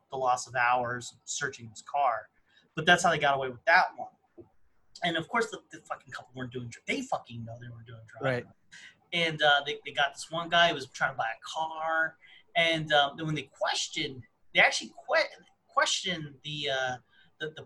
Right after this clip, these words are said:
Speaker 1: police officers and shit. And, and they go, "Why didn't you tell them that, uh, why, why did you do this with the dog?" They were like, "I don't know." They didn't know. And,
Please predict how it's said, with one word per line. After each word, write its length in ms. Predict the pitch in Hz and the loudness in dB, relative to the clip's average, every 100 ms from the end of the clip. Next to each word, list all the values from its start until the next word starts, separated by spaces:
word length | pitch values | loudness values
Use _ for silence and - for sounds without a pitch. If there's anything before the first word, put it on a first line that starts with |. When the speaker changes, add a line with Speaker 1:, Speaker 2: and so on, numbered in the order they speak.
| - | -6
Speaker 1:
police 240 | 214 262 | -4 4
officers 680 | 180 147 - - 151 135 120 | 4 4 0 -8 -6 -8 -10
and 100 | 123 | -10
shit. 280 | - 147 139 143 | -8 -6 -8 -10
And, 100 | 143 - - | -20 -20 -20
and 100 | 143 | -16
they 40 | |
go, 160 | 131 127 | -14 -8
"Why 160 | 135 147 | -4 -2
didn't 260 | 160 160 - | -4 -10 -12
you 60 | |
tell 220 | - 156 156 | -4 -4 -2
them 320 | 143 135 120 _ _ _ _ _ _ _ - | -4 -6 -14 _ _ _ _ _ _ _ 0
that, 360 | 151 143 139 - 147 | 4 4 2 -6 -4
uh, 180 | 139 - | -4 -2
why, 140 | 143 147 - | 0 0 0
why 180 | 143 | 0
did 100 | 151 | 0
you 60 | - | -4
do 120 | 151 | -12
this 140 | 135 - | -12 -14
with 100 | - | -4
the 80 | 185 | 6
dog?" 180 | 190 180 | 6 6
They 60 | 156 | 0
were 80 | |
like, 100 | 117 - | -8 -4
"I 100 | 175 | -2
don't 140 | 147 | -2
know." 220 | 135 147 - - 143 - | -4 -6 -10 -16 -16 0
They 120 | 170 226 | 2 2
didn't 160 | 302 | 4
know. 260 | 294 - - _ _ | 6 6 4 _ _
And, 120 | - | -18